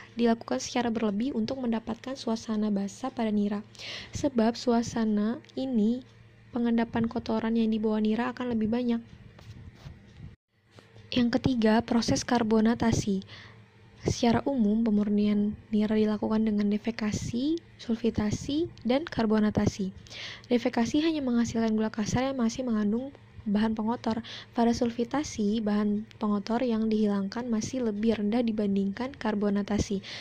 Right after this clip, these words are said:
Selain itu, sulfitasi akan menyebabkan korosi besi pada pipa-pipa.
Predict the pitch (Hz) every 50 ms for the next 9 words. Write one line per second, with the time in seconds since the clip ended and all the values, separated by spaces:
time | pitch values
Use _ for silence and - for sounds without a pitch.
0 | - - - - - 233 226 220 - 262 - - 214 214 226 - 220 208 202 -
1 | 202 - - 208 202 202 - - - 302 - 226 - 226 226 214 214 208 202 208
2 | 208 - 254 262 285 - 220 208 208 202 - - 254 226 214 208 - - 262 277
3 | 294 - 240 208 202 226 240 - 240 233 - 220 214 202 202 - 214 202